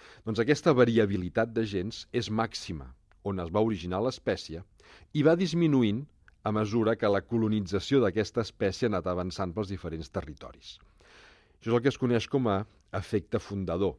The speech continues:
I la idea és molt, molt simple, també. Si un grup de persones surt de l'Àfrica i colonitza Europa, aquest grup porta amb ells els gens que ells porten,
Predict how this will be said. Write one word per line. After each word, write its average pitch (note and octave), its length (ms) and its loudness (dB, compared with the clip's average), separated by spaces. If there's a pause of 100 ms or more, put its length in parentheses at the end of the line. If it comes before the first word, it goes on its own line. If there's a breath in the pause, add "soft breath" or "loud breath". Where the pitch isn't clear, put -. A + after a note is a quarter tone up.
(260)
I G#2 80 -4
la G2+ 120 2
idea B2 180 6
és A2+ 80 0
molt, A#2 320 2
molt G2+ 240 -2
simple, D3+ 320 -4
també. C2+ 300 -14 (320 loud breath)
Si - 180 0
un E3 160 4
grup C3 380 2
de G2+ 180 0
persones F2 640 -2
surt B2 280 2
de A2 100 6
l'Àfrica D#2 480 -2 (320)
i F#2 80 -10
colonitza G2+ 480 -2
Europa, F#2 380 -4 (1300 loud breath)
aquest D#3 260 2
grup C3 320 2 (280)
porta B2+ 320 4
amb A#2 180 0
ells A2 400 -2 (240)
els G#2+ 200 -2
gens A2+ 280 4
que G#2+ 120 -2
ells - 160 -4
porten, E2 380 -6